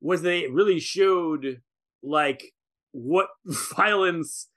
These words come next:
like, is. 'Cause, like, that's the thing is, like, you had, like, there was a whole era, especially in the tw-, uh, the two thousands and, like, the twenty tens, where it was, like, they, because they were going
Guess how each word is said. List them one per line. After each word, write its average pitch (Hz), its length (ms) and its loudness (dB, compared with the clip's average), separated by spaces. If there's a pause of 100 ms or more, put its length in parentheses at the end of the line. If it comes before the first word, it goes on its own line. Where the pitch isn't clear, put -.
(140)
like, 165 340 0
is. 262 420 -2
'Cause, 180 120 -2
like, 220 120 2
that's 220 160 0
the 185 60 -14
thing 220 100 -4
is, 175 80 -2
like, 165 140 -8 (180)
you 202 140 0
had, 226 120 2
like, 214 200 0 (340)
there 208 100 0
was 247 100 -4
a 208 80 0
whole 208 340 0
era, 175 500 4 (240)
especially 311 260 0
in 233 60 0
the 190 60 -2
tw-, - 300 -16
uh, 175 180 4
the 151 100 0
two 165 140 -8
thousands 180 560 0
and, 147 140 -6
like, 147 220 -4
the 143 80 -8
twenty 160 240 -4
tens, 156 520 -6 (800)
where 170 240 0
it 165 80 2
was, 151 180 -2
like, 165 360 2 (720)
they, 180 140 2
because 208 320 0
they 208 80 4
were 202 80 4
going 180 560 0